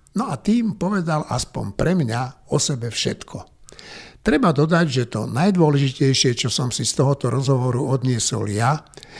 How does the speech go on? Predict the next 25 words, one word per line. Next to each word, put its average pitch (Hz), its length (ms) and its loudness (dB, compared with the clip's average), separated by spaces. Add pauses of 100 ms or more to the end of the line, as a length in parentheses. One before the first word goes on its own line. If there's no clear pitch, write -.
(120)
je 127 240 4
to, 175 160 6
že 180 160 4
práve 147 400 0
teraz 196 400 0
v 180 80 6
týchto 147 240 2
nesmierne 151 560 2
ťažkých 147 560 -2
časoch 160 560 0 (320)
potrebujeme 180 720 6
vo 117 160 0
vedení 156 480 4
polície 143 640 0
práve 156 480 0
takéhoto 135 560 0
človeka. - 800 -4
Čestného, 139 880 0
odhodlaného 139 720 2
ísť 110 160 -2
nebojacne 123 640 0
proti 107 320 -4
zlu, 135 320 2 (480)
odhodlanému 160 1040 4
spraviť 185 640 0